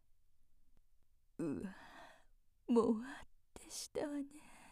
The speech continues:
くっさい。ほら、君も嗅いでみて。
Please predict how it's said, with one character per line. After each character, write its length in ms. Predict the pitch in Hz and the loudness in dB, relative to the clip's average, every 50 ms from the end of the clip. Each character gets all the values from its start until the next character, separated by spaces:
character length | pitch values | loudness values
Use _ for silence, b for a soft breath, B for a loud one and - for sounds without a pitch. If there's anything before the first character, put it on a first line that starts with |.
| B B - - - - B B B B B B B B B B B - - - - | B B -20 -20 -20 -18 B B B B B B B B B B B -20 -20 -18 -16
く 300 | - - - - - 294 | -10 -8 0 2 2 2
っ 20 | 277 | 2
さ 480 | - - - - - - 92 - - | 0 -6 -10 -10 -4 -2 2 4 6
い。 40 | 294 311 320 339 359 B B B B 466 466 B - 370 370 - - 440 B B B B B B - - - - - - - - - - - - - - - - - - - - - | 6 6 6 2 -4 B B B B -14 -14 B -8 -6 -2 -2 -2 -2 B B B B B B -20 -20 -20 -20 -20 -20 -20 -20 -20 -20 -20 -20 -20 -20 -20 -20 -20 -20 -10 2 4
ほ 180 | 226 175 165 202 | 6 6 6 4
ら、 60 | 190 - 160 156 151 B B B B B B B B - | 2 0 -6 -10 -12 B B B B B B B B -8
君 300 | - - 160 165 170 170 | -4 0 0 2 0 0
も 160 | 151 160 - - - | -2 -6 -8 -10 -6
嗅 200 | - 196 196 202 | -4 0 0 0
い 40 | - | 0
で 120 | - 202 | 2 2
み 120 | 196 214 | 2 2
て。 200 | - - - - | 0 -2 -8 -12